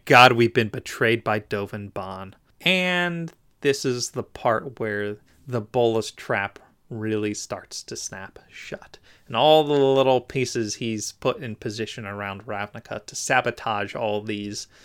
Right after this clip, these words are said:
situations, uh, are starting to snap shut. And this is the point where Ral is, like, com-, mentally communicating with Niv Mizzet and is like, "Uh,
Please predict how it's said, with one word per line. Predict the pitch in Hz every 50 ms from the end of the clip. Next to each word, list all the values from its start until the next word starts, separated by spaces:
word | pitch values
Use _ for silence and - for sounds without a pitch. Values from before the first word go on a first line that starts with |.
| - - - - - _ -
situations, | - - - 110 - - 120 110 101 101 98 95 - - - 98 98 95 95 - - - _ _ _ _ _ _ _ - -
uh, | 104 95 95 98 95 95 - -
are | 101 101 92 -
starting | - - 117 101 98 101 98
to | - - -
snap | - - - 95 - -
shut. | - - - 107 - - _ _ _ -
And | 120 107 101 98 98 95 - _ _ _ _ _ _ _ _ - 131
this | 123 135 131 -
is | 135 117 -
the | - 117
point | - - - 117 110 107 - _
where | - 107 101 98 98 95 98 98 - - _ _ _ _ _ _ _ _ _ _
Ral | - 110 107 101 110 117 120 117 120 120 120 120 117
is, | 117 110 104 -
like, | 120 110 107 104 101 101 98 _ - _ _ _ _ _ _ _ _ _ _ _ _ _ _
com-, | - 143 139 131 131 127
mentally | 131 123 - - 127 117
communicating | - - 123 113 110 110 110 _ - 113 107 107 101
with | 101 101 -
Niv | - 113 104 110
Mizzet | 113 107 98 107 104
and | 92 101
is | 101 95 -
like, | - 101 95 95 - - _ _ _ _ _ _ _ _ _ -
"Uh, | 123 113 110 107 107 107 110 107 107 107 107 104 110 117